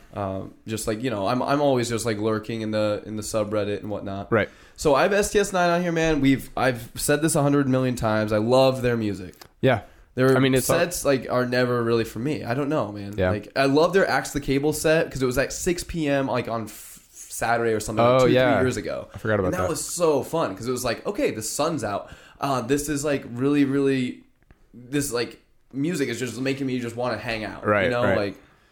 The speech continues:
Speaker 2: For sure.
Speaker 1: it gave me good vibes that way. Electronic and acoustic, uh, five piece.
Speaker 2: Mm-hmm.
Speaker 1: They've been around forever. They've got some of my favorite electronic songs. Like, seriously,
Speaker 2: Right.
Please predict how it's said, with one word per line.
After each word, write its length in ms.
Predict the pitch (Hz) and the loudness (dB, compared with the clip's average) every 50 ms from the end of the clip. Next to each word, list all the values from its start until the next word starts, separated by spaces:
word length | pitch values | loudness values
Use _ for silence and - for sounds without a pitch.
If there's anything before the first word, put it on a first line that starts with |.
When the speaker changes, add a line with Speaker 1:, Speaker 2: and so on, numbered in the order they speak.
| _ | _
Speaker 2:
For 100 | - - | -6 -4
sure. 260 | 107 - 104 90 90 - _ _ _ - | -4 -2 0 -2 -2 -4 _ _ _ -12
Speaker 1:
it 100 | - 135 | -8 -2
gave 200 | 123 151 151 151 | 0 0 2 2
me 60 | 156 143 | 0 0
good 220 | 123 143 147 123 | 2 0 0 0
vibes 400 | 107 117 120 120 120 117 113 110 | 2 2 2 2 2 2 0 0
that 180 | 120 113 92 117 | 0 0 0 0
way. 340 | 120 117 117 113 113 120 | 2 2 2 2 0 0
Electronic 720 | - - 120 123 120 - - 156 135 131 127 127 127 123 | -2 -2 -2 -2 -2 -4 -4 -2 -2 0 0 -2 -4 -4
and 120 | 127 - - | -6 -8 -8
acoustic, 680 | - - - - 160 147 143 - - 143 143 139 - - _ _ _ - | -8 -8 -4 -2 -2 -2 -2 -2 -4 -4 -4 -4 -6 -12 _ _ _ -10
uh, 240 | 104 107 101 98 101 | -8 -6 -6 -6 -8
five 420 | - - - 123 131 135 131 131 | -6 -4 -2 0 0 0 -2 -4
piece. 540 | - - 131 127 127 127 127 - - - - _ _ - | -6 -6 -4 -4 -4 -4 -6 -8 -12 -14 -16 _ _ -2
Speaker 2:
Mm-hmm. 200 | 127 117 110 107 | 0 0 2 2
Speaker 1:
They've 160 | - - 110 | 0 0 0
been 120 | 135 131 131 | 0 0 0
around 280 | 127 123 120 117 113 | 0 0 0 0 -2
forever. 720 | 110 - 110 113 107 110 120 131 131 123 127 127 127 123 | -4 -6 -6 -4 0 0 2 2 2 0 0 0 0 0
They've 120 | 117 120 117 | -2 -2 -2
got 180 | 120 110 95 - | -2 -2 -2 -2
some 140 | - 135 | -4 -4
of 120 | 131 123 117 | -4 -4 -4
my 160 | 113 104 104 | -4 -6 -6
favorite 680 | 101 - - - - 120 135 147 143 117 117 110 104 - | -6 -8 -12 -8 -2 2 4 4 4 4 2 0 0 0
electronic 580 | 107 117 117 113 - - - 113 113 117 - - | 0 -2 -2 -2 -4 -6 -4 -4 -4 -4 -6 -8
songs. 460 | - - 110 104 92 80 87 101 - | -8 -6 -4 -4 -6 -6 -8 -10 -10
Like, 180 | 101 98 95 | -8 -8 -8
seriously, 440 | - - 135 123 110 - 95 90 87 | -8 -6 -6 -4 -4 -6 -8 -10 -2
Speaker 2:
Right. 260 | 92 110 113 95 - | 0 2 2 2 2